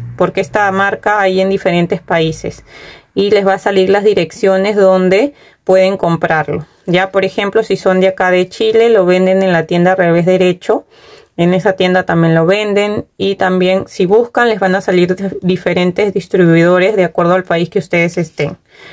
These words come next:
Espero que les haya gustado el tutorial. Cuéntenme igual en los comentarios si les gustaría que les enseñe otros puntos más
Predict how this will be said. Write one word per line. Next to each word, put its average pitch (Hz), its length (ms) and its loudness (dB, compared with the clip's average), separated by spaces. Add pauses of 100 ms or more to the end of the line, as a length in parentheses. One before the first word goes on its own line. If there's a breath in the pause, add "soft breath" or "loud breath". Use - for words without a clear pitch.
(420 loud breath)
Espero 220 500 0
que 247 80 -2
les 208 220 0
haya 190 180 2
gustado 190 380 0
el 190 100 0
tutorial. 190 680 0
Cuéntenme 202 540 -2
igual 180 260 2
en 196 100 -2
los 202 120 -6
comentarios 185 800 0
si 208 120 0
les 185 120 0
gustaría 175 520 -2
que 196 140 -2
les 185 180 0
enseñe 185 440 0
otros 190 300 -2
puntos 185 380 0
más 196 360 -2